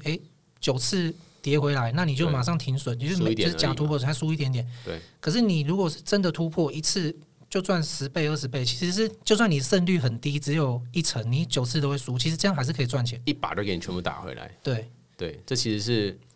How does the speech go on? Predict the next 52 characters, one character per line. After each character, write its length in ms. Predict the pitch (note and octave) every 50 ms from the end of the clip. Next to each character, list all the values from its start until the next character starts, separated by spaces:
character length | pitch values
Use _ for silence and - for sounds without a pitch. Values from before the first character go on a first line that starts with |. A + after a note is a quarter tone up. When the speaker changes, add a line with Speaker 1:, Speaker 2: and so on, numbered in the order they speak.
| _ _ _ -
Speaker 2:
这 120 | - D#3 -
其 100 | - -
实 100 | C3 B2
在 100 | D#3 E3
币 240 | E3 D#3+ C3 A2
圈 220 | F#2+ - A#2+ G#2+ G2
还 100 | F#2+ F2+
蛮， 260 | F2 E2 E2+ F2+ F2+ -
蛮 120 | F#2 F#2+
常 220 | G2 F2+ E2+ F2 E2
见 220 | - F#2 D#2+ -
的 80 | - G1+
啦， 160 | - - - - -
就 100 | - G#2+
是 60 | A#2
说 80 | A2+ G2+
这 100 | - G#2+
种， 120 | F2 D2+
Speaker 1:
对。 80 | D#2 F2
Speaker 2:
这 80 | A2+
种 200 | F#2+ F2 E2 D#2+ - -
暴 200 | - A2 F2 E2
击 180 | - - D#2+ D#2
的 80 | D#2+
这 80 | D#2+ F2+
种 160 | F2 D#2+ E2
事 200 | - - F2 E2+
件。 160 | D#2+ E2 D#2+ D#2 E2 - - - - - - - - _ -
然 120 | F#2+ F#2+
后 20 | F#2+ -
就 120 | - G3
是 180 | G#3 A#3 A3 D#3
其 160 | - - D3+
实 60 | D#3
像 180 | G3 F#3+ E3 C#3+ A#2+ - - -
这 120 | - D3+
种 220 | B2 G#2 F#2+ F#2 F#2
V 140 | A2+ A#2 A#2
C 220 | - - A2 G#2
啊， 100 | G2 F2+
天 200 | - - A#2+ A#2
使 80 | A2+ G2
投 160 | - F2+ E2
资 140 | - F#2 F2
人， 100 | D#2+ E2+
他 120 | - B2+
们 100 | D3+ C3+
其 140 | - - F#2+
实 180 | F#2+ F#2 F2+
做 220 | F2 - - B2+ G#2
这 60 | -
种， 220 | G#2+ F#2 D#2+ D2+